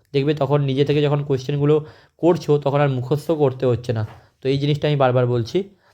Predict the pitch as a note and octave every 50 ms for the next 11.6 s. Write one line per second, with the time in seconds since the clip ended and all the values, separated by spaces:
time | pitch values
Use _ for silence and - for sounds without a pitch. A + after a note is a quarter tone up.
0 | _ _ _ _ - C3 D3 C#3 C3 C3 C3 E3+ G3 A3 - - _ _ _ _
1 | _ _ C#3+ C#3+ C#3+ - C3+ A#2+ A2 G#2 G2+ - - - _ - - - - -
2 | B2 A#2 B2 B2+ C3+ C3 C#3 C#3 C#3 D3 D3 C#3+ - C3 B2+ C3 C#3+ C#3+ D#3+ E3
3 | E3 - - _ _ _ _ _ _ - C#3+ C3 - E3 D3+ - - D#3 D3 C#3+
4 | C3+ C3+ - D#3 D3+ C#3+ C#3 D3 C#3+ C#3+ D3 D3+ D3 D#3 D3 C#3+ C#3+ C#3 - -
5 | D3 C#3 C#3+ C3 D3 D3 D#3 E3 - - _ _ _ _ _ _ _ - B2 B2+
6 | B2 C3 C#3 C#3+ C#3+ C#3+ C#3+ C#3+ D3 D3 C#3+ C#3 C#3+ C#3+ C#3+ C#3+ D3+ D3+ D3+ -
7 | - - _ _ _ _ - A#2+ B2 C3 B2+ C#3+ C3 C3 C3+ C#3 C#3+ D3 D3 D3+
8 | D#3 D3+ - - _ _ _ - - C#3+ C3+ C#3 C#3+ C#3+ D#3 D#3 D3 D3+ D#3 D3
9 | D3 D3 C#3+ C#3+ C#3 C#3+ - - D3+ D3 C#3+ - D#3+ D#3+ D#3 - _ _ _ _
10 | _ _ _ - B2 C3+ B2+ - D3 D3 C#3 D3 C#3+ D3 D3 D3 C#3+ D3 C#3+ C#3+
11 | - D#3 D3 C#3 C#3+ C#3 B2+ B2+ C3 C#3 D3